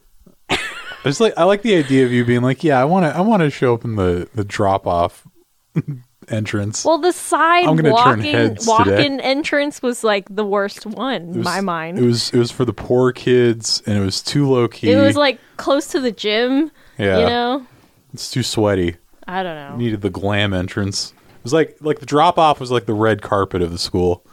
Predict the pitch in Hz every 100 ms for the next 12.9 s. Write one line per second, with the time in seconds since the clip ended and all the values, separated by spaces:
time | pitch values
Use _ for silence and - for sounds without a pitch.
0 | _ - 285 415 453 226 196 247 113 123
1 | 123 - - - - 202 214 - 233 233
2 | 302 - 151 151 151 151 - - - -
3 | 294 320 294 277 277 320 349 359 277 277
4 | 277 - 214 170 208 311 - - - _
5 | - 262 262 277 277 214 208 202 202 233
6 | - 214 202 190 - - 190 185 196 208
7 | 233 262 131 117 98 87 95 - - -
8 | _ _ _ _ _ - _ - 202 220
9 | 233 226 220 294 233 226 226 208 196 202
10 | 202 202 214 247 320 - - - - -
11 | - - - - - - - _ _ -
12 | 202 - 202 190 190 - 196 165